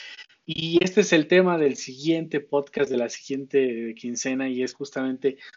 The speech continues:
cómo un liderazgo o cómo, eh, un líder puede, eh,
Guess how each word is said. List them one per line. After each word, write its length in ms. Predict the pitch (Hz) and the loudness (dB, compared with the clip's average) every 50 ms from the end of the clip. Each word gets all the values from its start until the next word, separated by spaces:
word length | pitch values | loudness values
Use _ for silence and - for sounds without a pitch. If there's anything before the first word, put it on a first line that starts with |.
| _ _ | _ _
cómo 440 | - - 190 202 202 202 202 196 196 - | -2 0 2 2 4 2 2 0 0 -2
un 200 | 185 175 180 180 | -2 0 0 2
liderazgo 880 | 180 185 170 160 151 147 151 151 151 151 156 156 165 180 202 220 _ - | 2 2 2 4 4 4 4 4 2 0 -2 -2 -2 -2 -2 -4 _ -10
o 200 | 151 135 123 - | -10 -10 -8 -6
cómo, 560 | - 156 160 165 170 175 175 180 180 180 - - | -4 -4 -4 -2 0 0 0 0 0 -2 -6 -6
eh, 520 | 139 131 127 123 123 120 120 120 120 123 _ - _ _ _ _ | -6 -4 -4 -2 -4 -4 -4 -6 -6 -8 _ -20 _ _ _ _
un 280 | - 151 156 165 170 170 | -6 -4 -2 0 0 0
líder 500 | 170 170 185 170 160 151 160 190 - - _ _ _ _ _ _ _ _ _ | 0 0 2 4 4 2 2 0 -4 -10 _ _ _ _ _ _ _ _ _
puede, 680 | - 147 151 156 156 151 156 165 170 175 202 214 - _ - | 2 4 6 6 6 6 6 6 6 4 4 0 -4 _ -8
eh, 640 | 143 131 127 123 123 120 120 120 120 117 123 123 | -4 -4 -2 -2 -2 -4 -4 -4 -4 -6 -6 -8